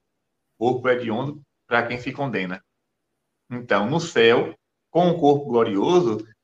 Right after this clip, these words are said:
eu serei muito mais feliz. E no inferno, com o corpo hediondo,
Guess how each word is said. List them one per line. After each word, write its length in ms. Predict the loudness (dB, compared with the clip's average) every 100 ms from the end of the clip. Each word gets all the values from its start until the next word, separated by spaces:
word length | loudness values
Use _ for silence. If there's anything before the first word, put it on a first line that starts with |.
| _
eu 160 | 0 0
serei 420 | 2 2 4 4
muito 480 | 2 0 -2 -2 -2
mais 320 | 0 0 -2
feliz. 460 | -4 -4 -6 -10 _ _ _ _ _ _ _ _ _ _ _ -2
E 80 |
no 140 | -2 -2
inferno, 440 | -2 4 4 4
com 120 | -2
o 60 | -2
corpo 240 | -2 0
hediondo, 600 | -2 0 -2 0 -2 -4